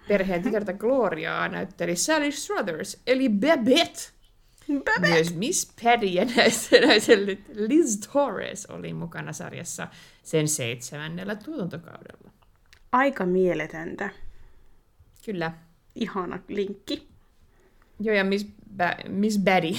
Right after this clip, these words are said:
Speaker 1: <laughs> Miss Paddy ja Babette on sellainen dynamic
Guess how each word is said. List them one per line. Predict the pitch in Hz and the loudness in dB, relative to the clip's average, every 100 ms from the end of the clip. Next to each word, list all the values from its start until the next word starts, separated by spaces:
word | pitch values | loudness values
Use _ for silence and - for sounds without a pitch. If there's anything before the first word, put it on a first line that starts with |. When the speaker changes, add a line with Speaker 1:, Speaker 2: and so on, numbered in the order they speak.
| - | -4
Speaker 1:
<laughs> | 240 | -2
Miss | 311 - 233 | -2 0 0
Paddy | 233 233 | 2 0
ja | 185 175 | 0 0
Babette | 180 196 170 196 202 - | 2 2 4 4 2 -2
on | 175 | -2
sellainen | 185 170 160 - - - - - _ | 0 0 0 -4 -16 -20 -20 -20 _
dynamic | 220 202 175 170 170 | -2 0 0 -2 -6